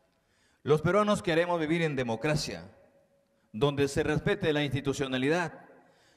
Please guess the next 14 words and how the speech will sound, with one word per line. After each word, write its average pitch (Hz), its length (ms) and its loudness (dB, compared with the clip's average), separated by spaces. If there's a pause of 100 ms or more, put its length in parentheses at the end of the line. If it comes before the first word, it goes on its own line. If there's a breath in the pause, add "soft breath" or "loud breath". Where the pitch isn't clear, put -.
donde 147 300 0
se 147 120 4
respete 151 480 0
el 131 60 0
Estado 156 340 0
de 143 60 2
Derecho, 131 480 -4 (760)
pero 160 160 0
empezando 160 540 0
a 147 40 2
respetar 139 460 -2
a 151 60 0
la 135 120 0
familia, 120 560 -4